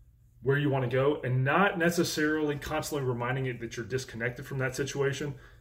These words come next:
but you are in that situation. And the best example that I can think of when I look at this, and this is something I probably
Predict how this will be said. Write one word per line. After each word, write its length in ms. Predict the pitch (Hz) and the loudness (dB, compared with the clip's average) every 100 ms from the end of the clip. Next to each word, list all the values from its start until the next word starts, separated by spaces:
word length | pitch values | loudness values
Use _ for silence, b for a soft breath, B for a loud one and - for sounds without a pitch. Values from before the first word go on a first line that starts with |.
| B 120 | B -6
but 220 | 120 123 | -4 -2
you 200 | 165 131 | -2 4
are 480 | 143 127 107 110 - - - | 6 6 2 -4 -10 -18 -2
in 180 | 143 131 | -2 0
that 220 | 98 - | -4 -10
situation. 480 | 110 - 92 - - - b b b b b - 160 | -14 -14 -18 -18 -20 -20 b b b b b -4 2
And 600 | 160 165 160 160 156 135 B B B 120 | 6 6 4 0 -2 -6 B B B -2
the 120 | 143 | 0
best 400 | 123 214 262 190 | 6 8 8 6
example 520 | 156 139 143 147 151 | 2 2 0 0 -2
that 120 | 127 | 0
I 140 | 120 131 | -2 -2
can 200 | 117 107 | -6 -6
think 320 | 135 131 123 | -6 -4 -4
of 380 | 113 107 104 - - - - - - _ - - | -6 -6 -10 -14 -20 -20 -20 -20 -20 _ -20 -6
when 580 | 127 131 123 120 117 107 - - - - - - - - | 0 2 2 0 -4 -10 -18 -20 -20 -20 -20 -20 -20 -8
I 140 | 117 120 | -2 -2
look 300 | 113 131 135 | 2 2 4
at 100 | 127 | 4
this, 260 | 131 127 | 4 2
and 80 | 120 | -2
this 140 | 160 139 | 0 2
is 80 | |
something 280 | 170 170 143 | 2 2 2
I 60 | 117 | 0
probably 640 | - 247 277 170 143 131 | 4 6 6 6 2 0